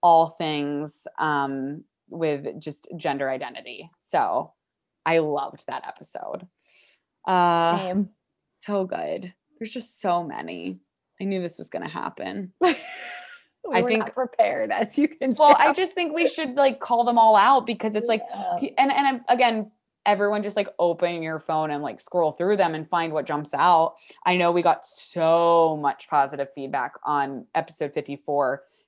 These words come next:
Speaker 1: P C O S one oh one
Speaker 2: Oh,
Speaker 1: with
Speaker 2: yes.
Speaker 1: Julie, Julie Duffy Dillon. Um, so many people were just like, "Thank you." Like,
Speaker 2: Yes.
Speaker 1: I've only been told to lose weight within two, or with P C O S. So thank you.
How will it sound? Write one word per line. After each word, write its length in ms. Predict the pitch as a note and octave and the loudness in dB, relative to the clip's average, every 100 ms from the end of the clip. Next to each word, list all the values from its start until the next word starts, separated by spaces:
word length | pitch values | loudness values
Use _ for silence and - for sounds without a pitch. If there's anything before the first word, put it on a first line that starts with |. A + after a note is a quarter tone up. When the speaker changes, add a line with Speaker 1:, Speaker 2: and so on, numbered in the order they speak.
| _ | _
Speaker 1:
P 120 | - E3+ | -6 -6
C 220 | - D#3 | 0 0
O 100 | C#3 | 2
S 300 | B2+ F3+ - | -2 -6 -8
one 160 | D3+ | -6
oh 80 | C3+ | -4
one 260 | C3 A2 A2 | -4 -4 0
Speaker 2:
Oh, 180 | G3 F3 | 0 0
Speaker 1:
with 100 | E3 | -2
Speaker 2:
yes. 140 | E3 C#3+ | -2 0
Speaker 1:
Julie, 400 | C3 C3 D#3+ D#3+ _ _ _ _ - - | -2 -4 -6 -14 _ _ _ _ -20 -12
Julie 280 | F#3 E3+ D#3+ | -4 -2 0
Duffy 260 | D3+ D3+ | 0 -2
Dillon. 560 | D3 D3 C#3+ C#3 C#3 D3 _ _ _ _ - | -2 0 0 -2 -6 -12 _ _ _ _ 0
Um, 560 | D#3 C#3+ C3 A2 D3 D3+ _ _ _ _ _ _ _ _ | 2 2 0 -4 -10 -14 _ _ _ _ _ _ _ _
so 480 | - - - F3+ D#3+ | -18 -14 -4 0 0
many 180 | D3+ D3 | -2 -6
people 280 | - D3 C#3 | -8 -8 -4
were 120 | C#3+ | -6
just 220 | C#3+ - | -6 -10
like, 180 | C#3 _ _ _ _ | -10 _ _ _ _
"Thank 340 | C#3+ B2+ - - | -12 -12 -16 -18
you." 340 | C#3 D#3+ E3 _ _ _ _ _ - | -14 -14 -16 _ _ _ _ _ -2
Like, 140 | A3 | 2
Speaker 2:
Yes. 340 | G3 E3 - - | 4 2 -4 -2
Speaker 1:
I've 20 | |
only 300 | F3 E3 D#3+ | -2 0 -4
been 180 | D3+ D#3 | -6 -8
told 240 | D#3+ B2 B2+ | -8 -8 -8
to 60 | |
lose 300 | A#2 G#2+ D3 | -8 -8 -10
weight 220 | C#3+ F#2+ | -12 -10
within 280 | - - A2 | -8 -8 -12
two, 200 | D3 C#3 - | -14 -12 -4
or 200 | E3+ C#3+ | -2 -2
with 300 | B2 A#2+ - | -4 -6 -8
P 140 | D#3 | -10
C 180 | C#3+ B2 | -6 -4
O 60 | G2 | -4
S. 260 | D2 F3 - | -6 -10 -16
So 260 | - D#3 | -4 -4
thank 420 | D3 - - - - | -2 -10 -12 -16 -14
you. 280 | - E3+ | -12 -12